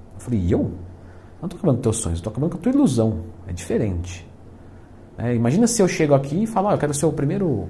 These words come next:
presidente negro dos Estados Unidos." Bom, não vai dar. Primeiro, porque eu não sou dos Estados Unidos. Segundo, que eu não sou negro. E, e terceiro, que o primeiro presidente já foi negro dos Estados Unidos. Então, não, não, acho que não dá. Não, isso não é sonho, isso é ilusão. E por que eu tô falando isso?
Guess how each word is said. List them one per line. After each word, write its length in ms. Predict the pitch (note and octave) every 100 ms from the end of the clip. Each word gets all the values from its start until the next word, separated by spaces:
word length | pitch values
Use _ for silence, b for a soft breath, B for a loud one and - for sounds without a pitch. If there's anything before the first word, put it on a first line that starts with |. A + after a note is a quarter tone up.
| -
presidente 440 | A#2 G2+ C3 -
negro 440 | F2 G2 C3 B2
dos 140 | G#2+ G#2
Estados 360 | G2 A2 G2
Unidos." 420 | F#2+ E2+ E2+ - - B B B
Bom, 80 | C#3
não 140 | D3
vai 140 | F3+ C4+
dar. 300 | E3+ C#3 C#3 - - -
Primeiro, 220 | F3+ F3
porque 120 | F3+
eu 60 | A#3+
não 80 | D#3+
sou 300 | - C#3 A#2+
dos 140 | A2
Estados 340 | A2 A#2+ C3+
Unidos. 280 | F#3+ E3+ E3
Segundo, 320 | - B2+ A#2+
que 60 | A2
eu 60 | C3+
não 80 |
sou 180 | C#3 A#3
negro. 260 | C#3+ C3+ - B B B
E, 240 | F#3+ - F3+
e 20 |
terceiro, 380 | E3+ D#3+ - D3
que 80 | F3
o 40 |
primeiro 280 | D#3+ D3 C#3+
presidente 400 | C#3 A#2+ B2 B2+
já 120 | C#3+
foi 320 | C#3+ G#2+ A2 G#2+ -
negro 260 | F#2+ F2+
dos 80 | F#2+
Estados 200 | G2+ A#2
Unidos. 140 | A#2+ -
Então, 200 | E3+ A3+
não, 160 | B3
não, 360 | C#4 B3 C#4 D4+
acho 120 | F#3+
que 80 | A3+
não 140 | D#4
dá. 140 | C4 A#2
Não, 140 | B2+
isso 160 | C3 F#3+
não 80 | D#4
é 20 |
sonho, 220 | - C#3+
isso 120 | A2
é 40 | G#2
ilusão. 400 | D3 A3 D3 F2+
E 40 |
por 80 | -
que 80 | D4
eu 60 |
tô 80 | C#4+
falando 240 | B3+ A#3 D3
isso? 320 | A2+ -